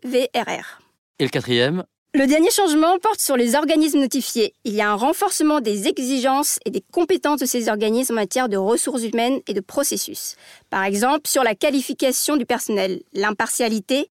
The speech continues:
Speaker 1: les modalités d'évaluation de la conformité, avec par exemple l'obligation de mettre en place des audits inopinés chez les fabricants.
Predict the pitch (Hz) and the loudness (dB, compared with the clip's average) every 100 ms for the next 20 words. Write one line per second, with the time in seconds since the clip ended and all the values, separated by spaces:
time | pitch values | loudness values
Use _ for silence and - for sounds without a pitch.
0 | _ 254 220 220 262 285 269 277 233 262 | _ -2 2 2 2 2 2 0 0 2
1 | 240 247 - 262 233 214 - 202 202 196 | 2 2 0 0 0 0 -2 -2 0 -2
2 | 190 269 - _ 202 226 202 233 208 190 | 0 -2 -2 _ -4 -2 -2 -2 -2 0
3 | 220 254 - - - - - - 247 247 | 0 -2 -4 -20 -20 -20 -20 -6 -2 2
4 | 262 262 277 269 240 233 214 240 254 233 | 4 2 2 0 0 0 -2 0 0 0
5 | 233 220 226 196 247 _ - 302 302 - | -2 0 -2 -2 -6 _ 0 2 2 2
6 | 269 320 - 262 247 240 214 | 2 2 0 -2 -2 -2 -4